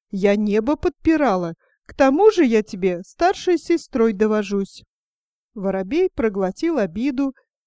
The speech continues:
забрал свое зерно и полетел восвояси. Увидела его собака и спрашивает: «Ты что пригорюнился?»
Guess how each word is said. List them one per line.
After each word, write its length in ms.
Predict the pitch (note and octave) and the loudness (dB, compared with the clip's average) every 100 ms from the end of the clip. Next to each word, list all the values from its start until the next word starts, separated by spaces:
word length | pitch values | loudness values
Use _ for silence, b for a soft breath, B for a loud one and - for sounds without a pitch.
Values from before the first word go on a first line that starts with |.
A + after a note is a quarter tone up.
| _ | _
забрал 480 | A#3+ F4 C#4 A#3+ D#4+ | -4 -2 2 0 0
свое 440 | - D4 D4+ D4 | -4 -2 -2 0
зерно 520 | C4+ A#3+ C#4 C4 C4 C4 _ _ _ | -2 -2 0 0 0 -2 _ _ _
и 100 | - | -6
полетел 540 | D4+ D#4 D#4 D4+ G4 G4 | -2 0 0 0 0 2
восвояси. 960 | D4+ D4+ C4 A#3 F3+ F#3 F#3+ - G3+ G3 _ _ _ _ _ _ _ - | 0 -4 -4 -4 -2 -4 -4 -8 -12 -12 _ _ _ _ _ _ _ -4
Увидела 560 | A3+ A3 E4+ F4 E4+ | 0 2 2 2 0
его 360 | D#4 A3 G3+ B3 | 0 -2 -2 -4
собака 560 | - F#3+ E3+ C#4 - | -2 -4 -2 -4 -4
и 80 | A3 | -6
спрашивает: 720 | F#3+ - F#3 F#3+ - F3+ D#3+ - _ _ _ _ _ - | -6 -10 -6 -4 -6 -8 -10 -12 _ _ _ _ _ -2
«Ты 120 | F#4 | -2
что 240 | - F#4+ | 0 -2
пригорюнился?» 1000 | E4 D#4+ C4+ C4+ C4 C#4+ D4+ D4 - D#4 | 0 0 2 2 2 0 0 -4 -4 -4